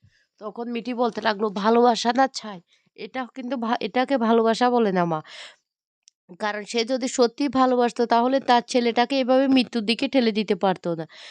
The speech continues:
সে কোনোদিনই ভালোবাসতে পারে না।" তখন এই কথা শোনার পর কমলিনী বলতে লাগলো, "শোন মিঠি, আমি তোকে একটা কথা বলি, যাই হয়ে যাক না কেন তোকে কিন্তু অনেক দূর পর্যন্ত এগিয়ে যেতে হবে, তো ওর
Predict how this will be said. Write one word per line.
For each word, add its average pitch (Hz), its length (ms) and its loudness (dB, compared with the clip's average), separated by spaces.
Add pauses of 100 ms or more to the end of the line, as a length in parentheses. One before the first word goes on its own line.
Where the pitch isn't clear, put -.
(120)
সে - 180 -6
কোনোদিনই 269 520 -2
ভালোবাসতে 233 520 0
পারে 185 260 -4
না।" 170 140 -2 (100)
তখন 180 340 -6
এই 208 120 -4
কথা 202 220 -4
শোনার 233 320 -2
পর 226 220 0
কমলিনী 202 480 -2
বলতে 190 300 0
লাগলো, 196 260 0
"শোন 202 340 -2
মিঠি, 196 300 -4 (520)
আমি 226 240 0
তোকে 247 240 -2
একটা 226 320 -2
কথা 214 240 0
বলি, 175 300 -4 (500)
যাই 254 320 -4
হয়ে 269 260 -2
যাক 240 260 -2
না 214 140 -6
কেন 196 260 -8
তোকে 214 320 -6
কিন্তু 240 440 -4 (440)
অনেক 247 340 -4 (100)
দূর 247 160 -4
পর্যন্ত 247 380 -2
এগিয়ে 220 300 0
যেতে 214 260 0
হবে, 208 280 2
তো 208 140 -6 (480)
ওর 240 140 -6